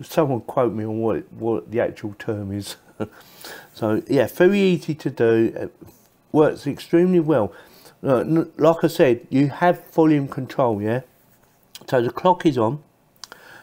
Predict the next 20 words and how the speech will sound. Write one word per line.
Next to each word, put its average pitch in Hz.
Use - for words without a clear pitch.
Now 123
to -
turn 175
the 175
volume 147
up 135
or 120
down, 117
you 120
hold 151
the 151
buttons 117
in 117
plus 123
and 120
minus. 104
So 110
I'm 110
gonna 131
do 135